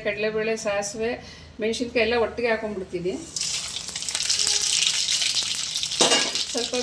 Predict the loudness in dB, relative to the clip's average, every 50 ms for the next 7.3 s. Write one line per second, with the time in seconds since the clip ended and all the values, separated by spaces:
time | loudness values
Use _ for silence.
0 | 0 0 0 2 0 0 0 -2 -2 -2 0 0 0 0 0 -2 -2 -2 -2 -2
1 | -2 -2 -2 -2 -4 -4 -4 -2 0 2 4 4 4 2 0 -4 -6 -6 -10 -10
2 | -10 -10 -8 -8 -8 -10 -8 -8 -6 -6 -6 -6 -8 -6 -6 -4 -4 -4 -6 -4
3 | -4 -4 -2 -2 -2 -2 -4 -2 -2 -2 -2 -2 -2 -4 -4 -4 -6 -6 -6 -4
4 | -4 -4 -4 -4 -4 -4 -6 -6 -4 -4 -4 -4 -4 -4 -4 -4 -4 -4 -4 0
5 | 0 2 2 2 0 0 -2 -2 -4 -4 -4 -4 -4 -6 -6 -8 -8 -10 -10 -10
6 | -12 -12 -10 -8 -6 -4 -4 -2 -2 0 2 2 2 2 0 -2 -4 -2 -2 -2
7 | -2 -4 -4 -4 -4 -4